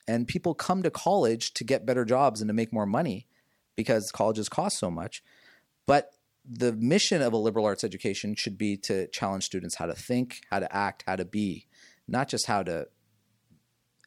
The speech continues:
uh, you know, work a particular job. And I think we're missing part of that now. And so I think students come to college with all sorts of mental health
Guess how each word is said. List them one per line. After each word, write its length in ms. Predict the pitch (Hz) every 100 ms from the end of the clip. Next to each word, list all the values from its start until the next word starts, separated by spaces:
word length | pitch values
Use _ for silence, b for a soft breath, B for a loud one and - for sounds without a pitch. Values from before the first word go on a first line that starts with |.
| _ _ - 98
uh, 240 | 123 92 76
you 160 | 87 101
know, 120 | 92
work 260 | 92 110 -
a 60 |
particular 420 | - 98 101 92
job. 400 | 90 135 98 - _ b b b b _ _
And 160 | 120
I 80 | 120
think 120 | 131
we're 120 | 123 113
missing 400 | 110 - 107 95
part 220 | - 90
of 100 | -
that 220 | 73 69
now. 320 | 80 58 50 _
And 160 | 107 107
so 380 | - 120 110 - B B B B
I 140 | 120 123
think 320 | 160 151 - _ _ _ _ _ _ _ _ _ _
students 360 | - 160 151 -
come 220 | 160 143
to 80 | 135
college 320 | 139 131 127
with 100 | 117
all 140 | 120
sorts 260 | 117 120 -
of 120 | 98
mental 320 | 104 110 117
health 360 | 113 104 -